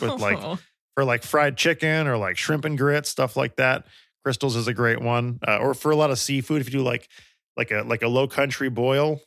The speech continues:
Speaker 1: I'll, I'll throw some Krystals on there. Those are the two I decided to
Speaker 2: <laughs>
Speaker 1: mention.
Speaker 2: I'm sure there are, there are a
Speaker 1: There's
Speaker 2: lot
Speaker 1: lots.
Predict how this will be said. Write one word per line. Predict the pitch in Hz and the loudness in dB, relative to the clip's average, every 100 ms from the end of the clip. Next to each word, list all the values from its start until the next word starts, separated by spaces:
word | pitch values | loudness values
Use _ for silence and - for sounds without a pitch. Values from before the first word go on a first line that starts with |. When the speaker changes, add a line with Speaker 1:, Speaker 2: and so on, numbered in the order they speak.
| _ _ _ - | _ _ _ -8
Speaker 1:
I'll, | 127 | -4
I'll | - 131 | -2 -2
throw | 147 127 | 0 -2
some | 113 | -4
Krystals | 110 110 98 104 92 | -2 -2 -2 -4 -2
on | 92 92 | -4 -6
there. | 95 92 - - _ _ _ _ _ _ _ _ _ - | -8 -12 -20 -20 _ _ _ _ _ _ _ _ _ -6
Those | 165 | -2
are | 147 | -2
the | 127 | -2
two | - 131 | -2 0
I | 120 | 0
decided | 110 95 113 110 104 | -2 -4 0 0 0
to | |
Speaker 2:
<laughs> | 101 | -4
Speaker 1:
mention. | 98 - - - 392 427 - 349 302 | -4 -6 -4 0 2 2 4 2 4
Speaker 2:
I'm | 262 | 2
sure | 254 - 277 | 0 0 2
there | 247 214 | 2 2
are, | 208 190 180 - - - | 4 2 0 -6 -6 0
there | 190 | 2
are | 185 | 2
a | 180 | 2
Speaker 1:
There's | 175 | 2
Speaker 2:
lot | |
Speaker 1:
lots. | 175 | 0